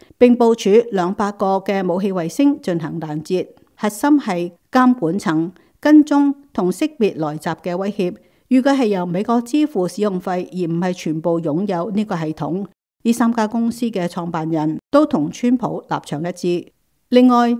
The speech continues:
應付中共對台海嘅衝突，喺十六號，美國地緣政治專家、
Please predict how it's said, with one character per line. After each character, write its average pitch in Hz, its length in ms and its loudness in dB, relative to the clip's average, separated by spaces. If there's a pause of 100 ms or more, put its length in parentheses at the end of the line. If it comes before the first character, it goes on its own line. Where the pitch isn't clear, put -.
(180)
應 294 180 6
付 233 200 4
中 330 240 2
共 190 180 0
對 185 240 -2
台 151 220 -6
海 147 200 -6
嘅 180 160 -6
衝 214 240 -4
突， 202 120 -6 (400)
喺 190 100 -4
十 196 160 -2
六 170 160 -8
號， 175 380 -4 (160)
美 240 100 2
國 262 140 2
地 254 180 -2
緣 170 300 -2
政 220 200 0
治 196 220 -4
專 262 260 4
家、 247 280 -2